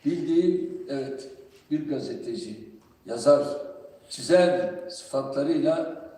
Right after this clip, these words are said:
Denizli Acıpayam'da başladığı çalışmalarını İstanbul'da sürdürmüş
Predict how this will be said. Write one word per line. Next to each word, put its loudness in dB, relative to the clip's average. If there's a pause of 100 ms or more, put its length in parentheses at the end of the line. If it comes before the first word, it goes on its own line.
(160)
Denizli 2
Acıpayam'da 0
başladığı 0
çalışmalarını -2 (400)
İstanbul'da 2
sürdürmüş -4